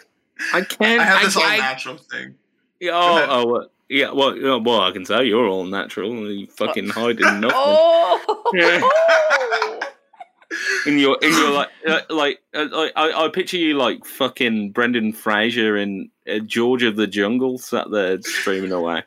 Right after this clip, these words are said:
Speaker 3: Right?
Speaker 2: <laughs>
Speaker 1: Yeah, a-, and, like, any moment, <laughs> any, any moment you can just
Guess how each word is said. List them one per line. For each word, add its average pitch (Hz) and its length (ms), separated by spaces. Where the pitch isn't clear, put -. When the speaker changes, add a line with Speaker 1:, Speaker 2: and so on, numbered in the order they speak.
Speaker 3:
Right? 185 680
Speaker 2:
<laughs> 240 60
Speaker 1:
Yeah, 131 280
a-, 135 260
and, 127 180
like, 117 300
any 127 260
moment, 107 440
<laughs> - 80
any, 143 280
any 147 200
moment 135 340
you 120 100
can 117 120
just 117 180